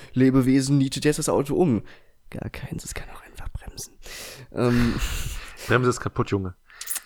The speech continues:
Speaker 1: Dann tötet es halt den Fahrer. <laughs> Ja, das geht ja aber nicht, weil, ist ja egal, so. Ähm, und genau, das, das ist eigentlich so dieser Hauptmerk. So, der Film ist auch nicht lange, geht, glaub ich, anderthalb Stunden.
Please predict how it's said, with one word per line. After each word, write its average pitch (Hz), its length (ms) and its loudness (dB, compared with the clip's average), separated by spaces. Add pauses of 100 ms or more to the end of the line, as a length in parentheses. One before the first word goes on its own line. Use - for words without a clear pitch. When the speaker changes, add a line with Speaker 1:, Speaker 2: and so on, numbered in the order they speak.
(560)
Speaker 1:
Dann - 380 -8 (320)
tötet - 320 -6
es - 180 -6
halt - 140 -6
den - 100 -10
Fahrer. - 460 -8 (1400)
<laughs> 117 140 0 (880)
Ja, 123 160 0
das 143 160 2
geht - 180 -2
ja 185 120 6
aber 175 160 2
nicht, 175 320 0
weil, 143 140 6
ist 120 300 4
ja 85 120 4
egal, 76 280 -4
so. - 160 -4 (540)
Ähm, 131 540 4
und 120 160 2
genau, 120 220 6
das, 104 280 -2
das 117 160 0
ist 120 120 -4
eigentlich 110 160 -2
so - 80 -8
dieser 98 320 0
Hauptmerk. - 1200 -4
So, - 100 -6
der 101 120 0
Film 135 160 0
ist 143 60 -2
auch 120 80 0
nicht 107 160 -4
lange, 143 320 0
geht, 120 120 -2
glaub 113 140 -2
ich, 110 100 -6
anderthalb 117 280 -6
Stunden. 165 500 -2